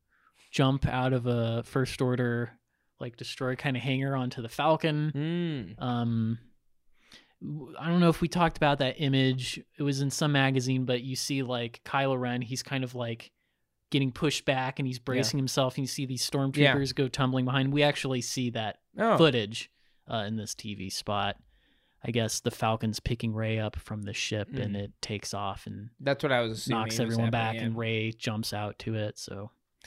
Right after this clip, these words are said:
Speaker 2: Uh, another thing I
Speaker 1: Um,
Speaker 2: found interesting, I don't know if, I mean, it's, it's just a hashtag, but Ben Solo, the hashtag Ben Solo puts a little Kylo Ren icon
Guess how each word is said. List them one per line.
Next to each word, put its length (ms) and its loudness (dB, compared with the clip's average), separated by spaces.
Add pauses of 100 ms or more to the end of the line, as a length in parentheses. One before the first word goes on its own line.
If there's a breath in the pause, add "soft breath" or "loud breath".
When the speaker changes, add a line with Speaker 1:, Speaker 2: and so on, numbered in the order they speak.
(280 loud breath)
Speaker 2:
Uh, 60 6
another 280 6
thing 140 4
I 40 4
Speaker 1:
Um, 60 2
Speaker 2:
found 180 2
interesting, 340 0
I 100 0
don't 120 0
know 120 2
if, 100 -4 (160)
I 60 -16
mean, 260 -18
it's, 180 -12
it's 220 -10
just 240 -8
a 40 -6
hashtag, 520 -6
but 220 -8
Ben 260 0
Solo, 640 -2 (340 soft breath)
the 60 -10
hashtag 420 0
Ben 200 -2
Solo 560 -2 (360)
puts 200 -2
a 320 -8
little 160 -6
Kylo 360 -4
Ren 380 -10 (140)
icon 540 -14